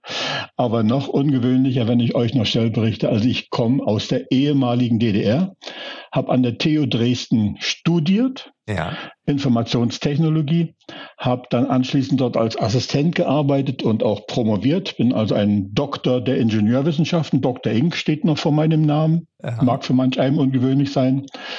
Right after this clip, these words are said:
Speaker 1: Äh, aber während meiner Assistenzzeit hin zur Dozentur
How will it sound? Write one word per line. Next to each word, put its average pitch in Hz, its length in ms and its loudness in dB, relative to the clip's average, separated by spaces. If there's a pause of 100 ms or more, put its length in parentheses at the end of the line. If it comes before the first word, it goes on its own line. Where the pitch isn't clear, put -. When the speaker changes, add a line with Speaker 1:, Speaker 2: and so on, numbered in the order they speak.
(360)
Speaker 1:
Äh, 123 40 0
aber 120 500 0
während 135 280 0
meiner 135 260 2
Assistenzzeit 139 800 0
hin 165 260 0
zur 151 280 0
Dozentur 139 880 0